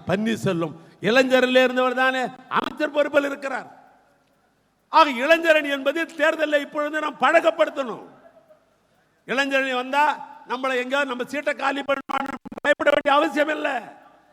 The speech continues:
நான் மீண்டும் சொல்லுகிறேன், தாய் கழகத்திற்கு இளைஞரணியை நாம் எந்த அளவுக்கு இணைக்கிறோமோ அப்போதுதான் கழகம் வலுவாக இருக்கும், கழகம் வலுவாக இருக்கும். அதனால் சொல்லுகிறேன். எனவே இந்த பூத்து கமிட்டியிலே பி எல் ஏ டூக்கள்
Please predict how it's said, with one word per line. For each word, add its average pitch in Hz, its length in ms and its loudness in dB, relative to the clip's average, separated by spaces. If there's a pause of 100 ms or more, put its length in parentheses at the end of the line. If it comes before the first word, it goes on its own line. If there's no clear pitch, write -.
நான் 208 180 -6
மீண்டும் 302 340 -6
சொல்லுகிறேன், 285 400 -4
தாய் 302 280 0
கழகத்திற்கு 269 600 -2 (340)
இளைஞரணியை 277 760 2
நாம் 254 260 2
எந்த 262 220 0
அளவுக்கு 302 340 4
இணைக்கிறோமோ 294 580 8 (300)
அப்போதுதான் 294 600 8
கழகம் 320 460 10
வலுவாக 320 440 10
இருக்கும், 262 340 2
கழகம் 277 320 2
வலுவாக 247 380 4
இருக்கும். 202 340 -12 (800)
அதனால் 220 300 -4
சொல்லுகிறேன். 165 480 -14 (840)
எனவே 220 400 -2
இந்த 190 200 -8
பூத்து 285 360 -6
கமிட்டியிலே 220 560 -8 (160)
பி 220 100 -8
எல் 247 220 -2
ஏ 214 80 -2 (120)
டூக்கள் 226 360 -4